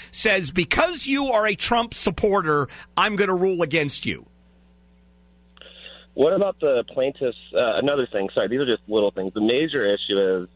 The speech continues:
Speaker 2: um, they refused my rent payment when I could continue paying.
Speaker 1: Uh, but
Speaker 2: And
Speaker 1: that,
Speaker 2: there was
Speaker 1: that
Speaker 2: no
Speaker 1: doesn't
Speaker 2: job
Speaker 1: matter. They don't
Speaker 2: to
Speaker 1: have to
Speaker 2: file
Speaker 1: ex-,
Speaker 2: this to begin
Speaker 1: after,
Speaker 2: with.
Speaker 1: no, no, after the three-day notice to pay rent or quit, they don't have to accept your rent payment.
Speaker 2: There's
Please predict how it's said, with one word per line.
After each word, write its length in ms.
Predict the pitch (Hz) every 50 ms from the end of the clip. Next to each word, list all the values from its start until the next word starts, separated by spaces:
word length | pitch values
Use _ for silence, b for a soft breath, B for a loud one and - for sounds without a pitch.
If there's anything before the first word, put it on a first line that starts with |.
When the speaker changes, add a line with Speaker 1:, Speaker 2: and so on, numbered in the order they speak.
| - -
Speaker 2:
um, 320 | 104 101 98 92 87 87
they 120 | 107 110
refused 540 | 107 107 101 - - 113 110 113 120 117 -
my 120 | 113 104 95
rent 320 | 92 95 98 101 - -
payment 280 | - 127 127 143 139 87
when 120 | 107 101
I 80 | 98 -
could 180 | - 101 -
continue 400 | - 107 92 - - 107 110 110 98 -
paying. 400 | - 98 98 104 117 131 165 175 -
Speaker 1:
Uh, 220 | 151 151 151 147 127
but 20 |
Speaker 2:
And 80 | 135 123
Speaker 1:
that, 100 | 180 151
Speaker 2:
there 140 | - 185 -
was 80 | 113 -
Speaker 1:
that 80 | 247 226
Speaker 2:
no 80 | 240 240
Speaker 1:
doesn't 180 | - 220 202
Speaker 2:
job 80 | 202 220
Speaker 1:
matter. 180 | 226 185 143
They 140 | 123 123 160
don't 140 | 190 196 190
Speaker 2:
to 80 | 190 220
Speaker 1:
have 100 | 220 -
to 40 | 220
Speaker 2:
file 60 | 196
Speaker 1:
ex-, 80 | 156 117 107
Speaker 2:
this 80 | - -
to 60 | 104
begin 200 | 98 101 - 160 202
Speaker 1:
after, 200 | 226 - - 214
Speaker 2:
with. 80 | -
Speaker 1:
no, 140 | 160 160 190
no, 200 | 233 233 170 - - -
after 520 | 156 165 208 240 - - 262 262 254 254 220
the 140 | 180 156
three-day 580 | - - - 180 185 214 233 226 196 214 202 202
notice 280 | 196 196 202 196 190 -
to 100 | - 156
pay 200 | - 190 190 185
rent 220 | 175 180 180 175 160
or 80 | 143
quit, 400 | - - - 247 247 180 156 - - B B B B B
they 140 | 127 143 170
don't 180 | 170 156 135 113
have 340 | - - - 214 185 - -
to 100 | 160 135
accept 360 | 107 - - - 131 - -
your 100 | 107 107
rent 200 | 110 113 113 95
payment. 320 | - 120 107 85 76 76 - _ _ _ _ _ _ _ _ _ _ _ _ - _ _ _ _ _ _ _ _ _ - b b b b _
Speaker 2:
There's 160 | - 135 131